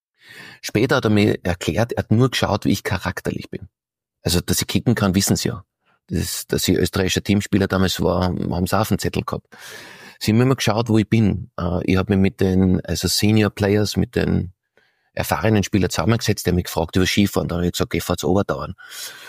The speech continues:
Oder sowas, hab ihnen Tipps gegeben und das Ganze. Und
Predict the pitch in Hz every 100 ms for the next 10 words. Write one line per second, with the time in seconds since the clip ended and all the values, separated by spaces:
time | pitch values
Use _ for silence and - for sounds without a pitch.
0 | - - 90 85 - 85 87 98 98 87
1 | 113 - - 92 92 90 87 - 90 87
2 | - - 123 90 - 90 87